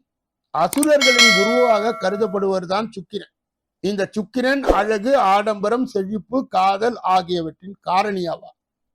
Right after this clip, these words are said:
இந்த சுக்கிரன் மாதம் ஒரு முறை ராசியை மாற்றுவதோடு பதினோரு நாட்களின் நட்சத்திரத்தையும் மாற்றுவார். இப்படி சுக்கிரனின் நிலையில் மாற்றம் ஏற்படும் போது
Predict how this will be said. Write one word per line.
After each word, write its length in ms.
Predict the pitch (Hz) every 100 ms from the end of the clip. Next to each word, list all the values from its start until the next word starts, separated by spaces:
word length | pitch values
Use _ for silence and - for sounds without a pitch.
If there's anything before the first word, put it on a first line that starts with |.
| _
இந்த 220 | 202 240 247
சுக்கிரன் 520 | 254 214 - 247 269 233
மாதம் 460 | 208 247 262 262 220
ஒரு 180 | 208 220
முறை 240 | 214 240 220
ராசியை 480 | 196 214 226 226 208
மாற்றுவதோடு 760 | 175 190 - 202 180 170 165 _ _ _ _ _ -
பதினோரு 520 | 196 254 302 311 285 247
நாட்களின் 540 | 233 226 240 226 220
நட்சத்திரத்தையும் 800 | 175 247 226 208 196 180 180 220
மாற்றுவார். 440 | 160 147 175 180 _ _ _ _ _ 196
இப்படி 340 | 196 233 233 254
சுக்கிரனின் 600 | 240 196 285 285 262 226
நிலையில் 420 | 220 247 254 233
மாற்றம் 440 | 190 196 226 240 220
ஏற்படும் 420 | 196 165 180 170
போது 140 | -